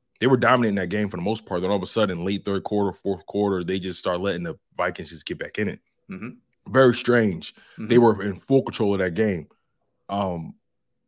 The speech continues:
Speaker 1: and I've al-, I, I, I've always been curious about how momentum works in the N F L, especially in real time, when you're dominating a team so, you know, you know, so handedly, and then all of a sudden,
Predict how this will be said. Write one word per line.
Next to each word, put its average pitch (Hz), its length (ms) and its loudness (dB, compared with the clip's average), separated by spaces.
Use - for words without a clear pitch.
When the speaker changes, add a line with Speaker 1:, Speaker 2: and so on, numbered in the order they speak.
Speaker 1:
and 127 120 0
I've 131 80 4
al-, 143 220 8
I, 127 120 4
I, 123 240 6
I've 120 100 0
always 147 280 6
been 113 200 -4
curious 107 760 -2
about 101 360 0
how 104 220 0
momentum 98 480 -2
works 92 300 -4
in 90 120 -14
the 90 100 -8
N 92 100 -8
F - 160 -12
L, 95 160 -2
especially 98 480 -4
in 92 260 -8
real 87 220 -4
time, 85 420 -6
when 107 120 -2
you're 98 100 0
dominating 98 540 0
a 78 60 -8
team 98 460 -2
so, 110 400 2
you 101 80 -6
know, 85 160 -4
you 80 100 -8
know, 98 80 -2
so 104 640 2
handedly, 87 640 -2
and 90 80 -8
then 95 100 -2
all 104 80 2
of 95 60 0
a - 20 -4
sudden, 92 460 0